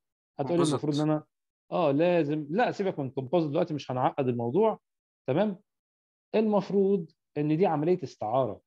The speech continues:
Speaker 1: وعملية الاستعارة لازم يكون ليها بورو نمبر، رقم الاستعارة. فهنشئ برايمري كي جديد اسمه بورو نمبر يميز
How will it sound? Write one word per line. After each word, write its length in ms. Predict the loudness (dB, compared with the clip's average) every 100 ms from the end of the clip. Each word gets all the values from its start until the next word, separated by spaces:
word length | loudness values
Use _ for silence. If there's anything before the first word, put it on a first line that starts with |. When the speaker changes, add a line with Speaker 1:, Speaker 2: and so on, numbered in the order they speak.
| -6
Speaker 1:
وعملية 500 | -2 -2 -2 2 2
الاستعارة 560 | 0 -6 -4 -2 0 2
لازم 300 | 2 0 -2
يكون 240 | -2 -2
ليها 380 | 2 2 0 -4 _ _ _ _ _ _ _ _
بورو 480 | -4 2 6 4 2 _ _ _ _ _ -4
نمبر، 680 | 0 0 -2 -6 -10 -20 _ _ _ _ _ _ _ _ _ _ _ _ _ -2
رقم 300 | 0 2 2
الاستعارة. 560 | 0 0 0 0 -2 -10 _ _
فهنشئ 460 | 0 2 0 -4 -2
برايمري 340 | 2 2 2 0
كي 120 | -4
جديد 400 | -2 0 0 -2
اسمه 240 | -6 -4
بورو 360 | 2 2 2 -2
نمبر 300 | 0 -2 -2 _ _ _ 0
يميز 840 | 2 4 4 4 4 4 2 -4